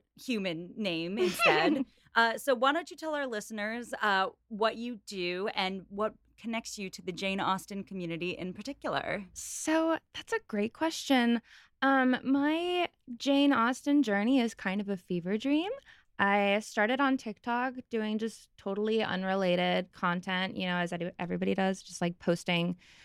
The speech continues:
Speaker 2: silly TikToks. Um, and then I have always had a passion for period dramas. It's like Keira Knightley is my, um, fairy godmother. So I ended up finding,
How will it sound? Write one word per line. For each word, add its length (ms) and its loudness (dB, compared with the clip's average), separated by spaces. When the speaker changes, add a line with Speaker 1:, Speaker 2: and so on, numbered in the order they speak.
Speaker 2:
silly 380 2
TikToks. 680 -6
Um, 340 0
and 200 2
then 500 0
I 760 0
have 220 -4
always 240 2
had 240 4
a 60 -4
passion 760 -8
for 120 -10
period 420 -4
dramas. 500 -8
It's 160 -18
like 280 -16
Keira 240 -2
Knightley 400 -2
is 260 -6
my, 480 -6
um, 360 -8
fairy 260 0
godmother. 680 -6
So 480 4
I 640 0
ended 200 -4
up 120 -4
finding, 720 -6